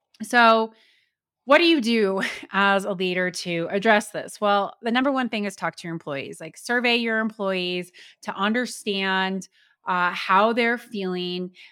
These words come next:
uh, look for input on,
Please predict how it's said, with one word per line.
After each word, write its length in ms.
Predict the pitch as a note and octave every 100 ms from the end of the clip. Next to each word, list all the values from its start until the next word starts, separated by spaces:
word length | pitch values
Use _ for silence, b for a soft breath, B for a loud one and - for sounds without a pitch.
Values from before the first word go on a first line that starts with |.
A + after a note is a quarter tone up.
| B F3+
uh, 300 | F3+ F3+ F#3
look 220 | G#3 -
for 640 | - A#3 A3 G#3+ G#3+ G#3+ -
input 640 | A3+ A#3 - G#3 F#3+ F#3+ -
on, 680 | F#3 F3+ F3 F3 F3 F3